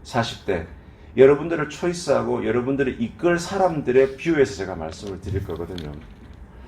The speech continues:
제가 요즘 밀레니얼 세대들을 보면서 느끼는 가장 큰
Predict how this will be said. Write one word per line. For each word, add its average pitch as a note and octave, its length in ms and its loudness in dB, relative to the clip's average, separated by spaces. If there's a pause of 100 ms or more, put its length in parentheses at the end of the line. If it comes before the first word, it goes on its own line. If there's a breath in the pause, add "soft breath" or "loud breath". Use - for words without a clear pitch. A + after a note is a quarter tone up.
(400 loud breath)
제가 D3+ 240 4
요즘 C#3+ 240 2
밀레니얼 C#3 580 2
세대들을 A#2+ 720 -6
보면서 A2 460 -8
느끼는 G#2+ 460 -8
가장 G#2+ 460 -6
큰 D3 400 -8